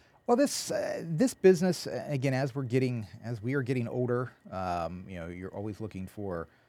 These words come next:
you know, what are you gonna be doing? And this is, this is a business that, you know, we can be seventy years old and still, you know, be doing this,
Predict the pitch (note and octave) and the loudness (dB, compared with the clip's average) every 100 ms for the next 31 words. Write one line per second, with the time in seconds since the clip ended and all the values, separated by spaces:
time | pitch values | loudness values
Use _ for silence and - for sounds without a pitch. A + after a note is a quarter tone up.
0 | _ G2+ F2+ F#2 A#2+ A2+ G#2+ G2+ F#2 E2 | _ -10 -6 -2 0 0 -2 -2 -4 -4
1 | E2 F2+ G2+ A#2 D#3 C3+ D#3+ F3 E3 C#3 | -6 -8 -6 -2 0 2 2 4 2 4
2 | D#3 D3+ C#3+ - B2+ A#2+ A2+ - _ _ | 4 4 0 0 2 2 2 -2 _ _
3 | _ _ - B2+ G2 F#2 - _ _ _ | _ _ -12 -8 -6 -8 -12 _ _ _
4 | _ _ A#2 B2+ C3+ A#2+ A#2 A2 G#2 G2 | _ _ -8 -4 -2 0 0 0 -2 -6
5 | _ - - B2+ C3+ B2 B2+ A#2 A#2 A#2+ | _ -12 -2 -2 0 -2 -2 0 2 2
6 | A#2 F#2+ - - A2 G2+ F#2 _ _ _ | 0 -4 -4 -2 0 0 -6 _ _ _
7 | _ _ _ _ _ _ _ _ _ _ | _ _ _ _ _ _ _ _ _ _
8 | - G2+ F2 A#2 A2+ A2+ G2+ - - | -6 -4 -4 -6 -4 -2 -4 -10 -16